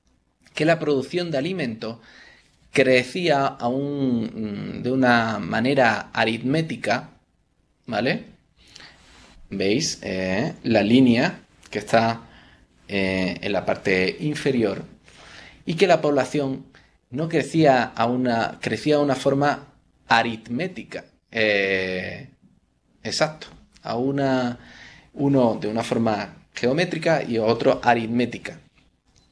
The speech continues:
E incluso yo diría, al ver la gráfica, a, a un ritmo casi logarítmico. ¿Esto qué quiere decir? Eh, Robert Malthus creía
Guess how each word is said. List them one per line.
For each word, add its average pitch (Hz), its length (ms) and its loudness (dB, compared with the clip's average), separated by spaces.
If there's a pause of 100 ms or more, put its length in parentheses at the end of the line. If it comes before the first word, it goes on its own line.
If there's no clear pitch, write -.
(300)
E 135 80 -2
incluso 139 400 2
yo 151 340 4
diría, 143 560 0 (240)
al 110 200 -6
ver 123 340 0
la 95 120 0
gráfica, 131 540 -2 (420)
a, 95 680 0
a 110 120 2
un 131 160 0
ritmo 151 320 -2
casi 135 280 -4
logarítmico. 104 800 -4 (720)
¿Esto 160 180 -6
qué 143 160 0
quiere 131 240 2
decir? 101 440 -8 (1600)
Eh, 107 640 2
Robert 127 240 2
Malthus 139 360 0
creía 156 580 4